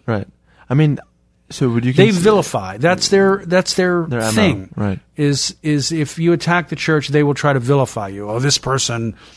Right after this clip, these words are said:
Speaker 2: is a scurrilous alcoholic. He's a liar." He, you know, and they make stuff up, or they, they put
Speaker 1: <laughs>
Speaker 2: together materials that
Speaker 1: Have they ever said anything accurate about you?
Speaker 2: Sometimes the stuff is accurate. It's just,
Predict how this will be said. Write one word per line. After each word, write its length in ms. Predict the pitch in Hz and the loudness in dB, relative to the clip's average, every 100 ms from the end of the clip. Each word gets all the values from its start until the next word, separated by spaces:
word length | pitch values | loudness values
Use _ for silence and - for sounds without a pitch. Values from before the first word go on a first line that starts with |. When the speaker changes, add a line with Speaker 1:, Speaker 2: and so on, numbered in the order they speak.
| _ | _
Speaker 2:
is 140 | 131 113 | -12 -10
a 60 | |
scurrilous 540 | 113 - 151 151 135 - | -6 -4 2 2 2 0
alcoholic. 640 | 135 127 120 127 127 107 | -2 -2 -2 -2 -2 -6
He's 140 | 120 | -6
a 60 | 123 | -6
liar." 560 | 120 131 135 120 113 104 | -4 0 0 -2 -6 -10
He, 220 | 101 120 | -10 -12
you 160 | 120 123 | -6 -4
know, 260 | 113 113 120 | -4 -8 -4
and 140 | 135 | -2
they 80 | 131 | 2
make 240 | 143 147 | 2 0
stuff 380 | - - 139 123 | -2 -4 -6 -2
up, 360 | 160 151 131 - | 0 2 0 -6
or 320 | 113 110 107 _ _ _ _ | -10 -8 -12 _ _ _ _
they, 200 | 135 127 123 - | -8 -8 -8 -12
they 240 | 139 127 135 - 143 | -6 -6 -8 -8 -4
put 140 | - 156 | -2 -4
Speaker 1:
<laughs> 60 | 143 | -4
Speaker 2:
together 280 | 147 139 | -2 -2
materials 720 | 135 123 - 147 143 131 123 - | -2 -4 -4 -2 -2 -2 -6 -8
that 220 | 123 117 _ - | -8 -8 _ -4
Speaker 1:
Have 120 | 120 | 2
they 140 | 123 | 4
ever 180 | 120 156 | 4 0
said 160 | 175 143 | 0 -2
anything 300 | 135 120 110 | 0 -2 -2
accurate 440 | 107 123 - - - | -2 -4 -4 -8 -6
about 220 | - - | -10 -12
you? 180 | - 147 _ _ _ _ _ _ _ _ _ _ _ _ _ | -10 -12 _ _ _ _ _ _ _ _ _ _ _ _ _
Speaker 2:
Sometimes 440 | 170 - 349 349 202 | -6 -4 0 2 2
the 100 | 180 | 2
stuff 220 | 180 151 | 2 0
is 100 | 139 | -2
accurate. 500 | 139 160 175 143 120 | 0 -2 0 -4 -2
It's 160 | 123 | -6
just, 400 | - 147 131 - | -4 -4 -4 -10